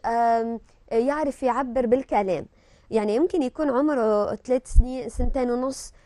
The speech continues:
آه، سنتين وكم شهر أوقات، بس هو قادر يعبر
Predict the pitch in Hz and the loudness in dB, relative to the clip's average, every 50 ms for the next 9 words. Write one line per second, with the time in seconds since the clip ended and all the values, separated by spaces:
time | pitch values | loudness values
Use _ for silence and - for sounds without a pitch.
0 | _ - - - 220 214 214 208 214 - - - 214 220 - 254 247 269 277 254 | _ -14 -8 -6 -4 -2 -2 -2 -2 0 0 0 0 0 -2 -2 -2 0 0 0
1 | 233 233 233 226 220 226 - 269 247 247 233 - - 277 269 269 254 - 240 233 | 0 0 0 0 -2 -2 -2 -2 -2 -2 -4 -6 -6 -6 -2 -2 -2 -2 -2 -4
2 | 240 - 240 247 254 - - - _ _ _ - 214 208 233 - - 269 285 302 | -4 -4 -2 -4 -4 -6 -8 -20 _ _ _ -14 -10 -10 -10 -8 -6 -4 -4 -2
3 | 285 254 - - 294 311 320 311 240 240 233 220 214 - - - _ _ - 202 | -2 -4 -2 -2 0 0 0 0 2 2 0 0 0 -6 -16 -20 _ _ -8 -6
4 | 226 220 220 208 190 220 277 285 240 214 220 220 208 | -4 -2 -2 -2 0 0 0 -2 -2 -2 -2 -2 -2